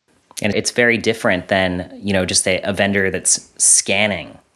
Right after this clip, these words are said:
your environment and reporting on misconfigurations, being able to go in and take actions at the, that level of privilege.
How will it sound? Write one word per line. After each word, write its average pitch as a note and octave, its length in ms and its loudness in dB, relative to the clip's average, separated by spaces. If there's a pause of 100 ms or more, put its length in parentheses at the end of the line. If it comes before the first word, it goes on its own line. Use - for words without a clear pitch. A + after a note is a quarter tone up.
(140)
your F#2+ 140 -2
environment F2 600 -2
and G2 120 -2
reporting F#2 420 0
on E2+ 160 -4
misconfigurations, F2 920 -2
being F#2 160 -2
able F2+ 160 -2
to E2+ 60 -4
go F#2 220 0
in F2+ 120 0
and D#2+ 80 -6
take F#2+ 320 -2
actions F2 560 0
at - 140 -10
the, E2 180 -4
that F#2+ 280 0
level F#2+ 260 -2
of D#2+ 160 -10
privilege. E2+ 600 -4